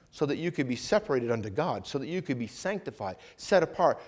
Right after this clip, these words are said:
God said, "I can use your life now." Why? Why? How can my, listen, how many of you be honest and say, "How can my life be of any use to God at all?" And he said, "Oh, no, I, I, I,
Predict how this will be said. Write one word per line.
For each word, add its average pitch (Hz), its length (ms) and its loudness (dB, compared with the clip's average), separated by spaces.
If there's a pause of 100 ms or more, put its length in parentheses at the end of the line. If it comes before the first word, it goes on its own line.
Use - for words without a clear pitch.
God 156 220 4
said, 151 100 4
"I 143 120 6
can 135 280 -4
use 180 240 -2
your 175 200 2
life 165 320 4
now." 135 200 0 (180)
Why? 160 500 -4
Why? 190 260 -4 (220)
How - 180 -2
can 220 220 -6
my, 214 100 -8
listen, 220 260 -4 (120)
how 220 100 -2
many 349 180 0
of 277 60 0
you 226 100 -2
be 175 140 0
honest 240 260 -2
and 160 80 -10
say, 185 140 2 (180)
"How 285 140 -2
can 208 180 -2
my 240 160 2
life 175 300 4
be 165 80 2
of 156 120 4
any 254 220 -2
use 220 180 -2
to 170 100 -4
God 165 240 6
at 151 80 2
all?" 165 280 2 (140)
And 151 100 -2
he 156 40 2
said, 156 160 2
"Oh, 170 80 4
no, 170 220 0
I, 156 500 0
I, 151 160 0
I, 180 80 -6